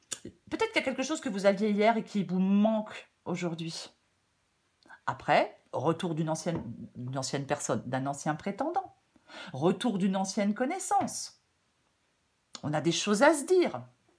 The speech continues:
Voyez ? Oui. Je vais en remettre une.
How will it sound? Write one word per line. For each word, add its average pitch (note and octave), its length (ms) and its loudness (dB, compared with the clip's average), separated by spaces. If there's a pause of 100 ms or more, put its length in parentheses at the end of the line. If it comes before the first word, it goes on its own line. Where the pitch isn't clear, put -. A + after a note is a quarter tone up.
(760)
Voyez ? G3 340 -4 (1600)
Oui. C4 260 2 (2000)
Je F#3 120 -4
vais C#4 60 4
en C#4+ 40 4
remettre C4 300 -6
une. C#3+ 160 -10